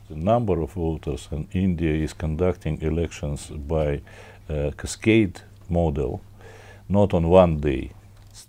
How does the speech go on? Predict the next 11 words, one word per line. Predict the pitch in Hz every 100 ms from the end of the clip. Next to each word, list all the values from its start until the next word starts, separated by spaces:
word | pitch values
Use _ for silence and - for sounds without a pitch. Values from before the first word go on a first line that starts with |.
| - -
thoroughly | - 98 98 90 82 78 76
studying, | - - - - - - 92 90 82 73 69 - - - - - - 78
uh, | 76 73 71 69 69
the | 76 76 73 73 71 64 - - - - - - -
influence, | 117 131 - 110 101 95 80 -
uh, | 78
the, | 76 73 71 64 78 76 76 78 78 78 80 90
the | 135
issue | 143 - 113 104
of, | 98 104
uh, | 85 80